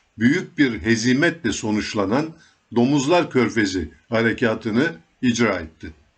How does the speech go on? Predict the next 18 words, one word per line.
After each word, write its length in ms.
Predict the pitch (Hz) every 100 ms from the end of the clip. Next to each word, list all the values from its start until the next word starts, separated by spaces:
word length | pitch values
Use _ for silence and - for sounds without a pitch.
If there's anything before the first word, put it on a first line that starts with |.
| _ _ - - _ _ _ _ _ -
Castro, 600 | 143 143 - 110 143 165 - _ _ _ -
Amerika 440 | 117 139 143 143
Birleşik 340 | 143 143 - 147
Devletleri'nin 720 | 123 123 123 123 117 127 117
desteğindeki 760 | 120 117 131 123 120 117 160
bu 120 | 123 135
istila 480 | 123 - 127 151
harekatı 560 | 143 117 104 110 104 -
sonrası 720 | - 120 110 98 - 135 247 - - _ -
iktidarını 800 | 107 - 147 160 160 165 180 127
daha 260 | 131 160
da 60 | 135
güçlendirdi. 840 | 107 101 - 101 92 87 78 76 - _ _ _ _ _ _ _ _ _ _ _ -
Adaya 360 | 117 127 147
yönelik 540 | 156 117 101 98 165 165
Sovyet 460 | - 113 131 156
askeri 420 | 113 110 - 120 131
yardımı 720 | 120 101 95 98 120 170